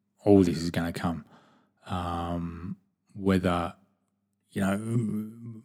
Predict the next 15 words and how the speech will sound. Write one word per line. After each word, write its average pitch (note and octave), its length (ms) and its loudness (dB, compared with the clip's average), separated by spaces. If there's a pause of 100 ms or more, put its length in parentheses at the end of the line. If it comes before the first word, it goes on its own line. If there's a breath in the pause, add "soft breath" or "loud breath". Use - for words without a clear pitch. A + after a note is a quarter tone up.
buying G2 280 0
subs. F#2+ 500 0 (160)
I - 40 -10
mean, F#2 260 -2
shit, G2 280 -2 (120)
what G2 140 -2
is G#2+ 100 -2
it, C3 120 -10
three G#2 140 4
hundred F#2 220 0
twenty-eight F#2+ 460 2
billion G2+ 340 8
now A2+ 340 8
for G#2+ 120 -4
subs? B2 400 2